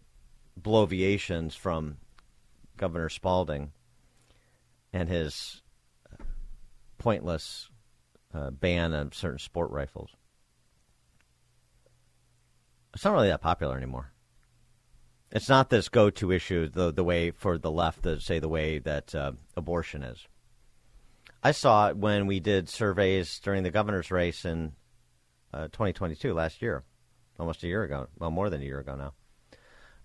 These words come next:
now. Um, and you'd be surprised. I was actually a little surprised, particularly Illinois.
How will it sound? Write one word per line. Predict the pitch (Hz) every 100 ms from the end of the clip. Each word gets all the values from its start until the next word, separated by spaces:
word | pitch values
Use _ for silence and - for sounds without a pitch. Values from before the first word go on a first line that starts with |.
| -
now. | 104
Um, | 101 95 90 85 80 - _ - _ _ _ - _ _
and | 123 117 113 113 -
you'd | - 123 117
be |
surprised. | 123 117 135 143 120 90 85 - - - _ - _
I | 98
was | 135 113 101
actually | 87 107
a | 85
little | 85
surprised, | - - 76 -
particularly | 104 123 104 85 - _
Illinois. | 113 92 85 95 80 71